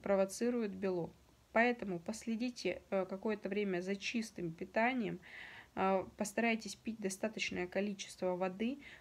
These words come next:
включайте пробиотики Сахаромистицидия Буларди, я на полном серьезе,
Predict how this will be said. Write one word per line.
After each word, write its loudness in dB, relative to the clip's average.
включайте 2
пробиотики -2
Сахаромистицидия -2
Буларди, 0
я 2
на 0
полном -2
серьезе, -2